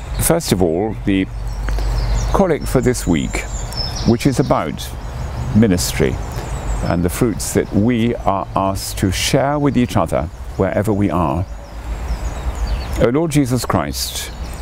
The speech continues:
who at your first coming sent your messenger to prepare your way before you, grant that the ministers and stewards of your mysteries may likewise so prepare and make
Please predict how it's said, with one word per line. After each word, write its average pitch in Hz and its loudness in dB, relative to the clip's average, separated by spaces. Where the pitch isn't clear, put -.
who 104 4
at 113 2
your 110 4
first 180 0
coming 85 2
sent 120 0
your 127 4
messenger 87 2
to - 0
prepare 131 4
your 113 2
way 98 2
before 98 2
you, 71 2
grant 160 4
that 135 2
the 120 4
ministers 135 2
and 107 2
stewards 78 0
of 104 2
your 104 4
mysteries 78 0
may 123 6
likewise 139 0
so 160 2
prepare 110 0
and 87 2
make 104 4